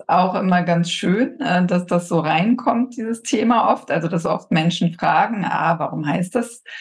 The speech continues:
so?“ Ähm, weil ja, ähm, in unserer Gesellschaft Sexualität oft genau darüber definiert wird.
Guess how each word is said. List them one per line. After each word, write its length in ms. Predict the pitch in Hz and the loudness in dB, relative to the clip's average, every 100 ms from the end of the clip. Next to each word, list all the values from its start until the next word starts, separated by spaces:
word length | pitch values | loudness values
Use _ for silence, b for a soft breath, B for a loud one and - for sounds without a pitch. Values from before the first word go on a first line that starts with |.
| B B B - | B B B -2
so?“ 460 | 226 208 220 226 B B B _ | 0 0 0 -2 B B B _
Ähm, 580 | 196 175 175 175 175 175 | 2 4 2 0 -2 0
weil 640 | 170 165 175 196 202 196 180 | 2 2 0 -2 -4 -4 0
ja, 500 | 170 175 185 180 - | 2 2 2 -2 -4
ähm, 400 | - 185 180 175 | -2 2 2 2
in 140 | 180 180 | 4 2
unserer 320 | 180 185 175 | 2 2 0
Gesellschaft 760 | 175 165 185 185 180 196 185 - | -2 -2 0 0 -2 -2 -2 -4
Sexualität 880 | 214 180 - 175 170 - 190 170 | -4 -2 -2 -2 -2 -2 -2 0
oft 340 | 185 185 - - | 0 0 -4 -2
genau 320 | 170 160 175 | 2 4 4
darüber 480 | 170 160 170 175 175 | 4 2 2 0 -2
definiert 800 | 165 165 175 165 170 233 240 - | -2 -2 2 4 4 2 -2 -2
wird. 400 | 269 508 - | 0 0 -4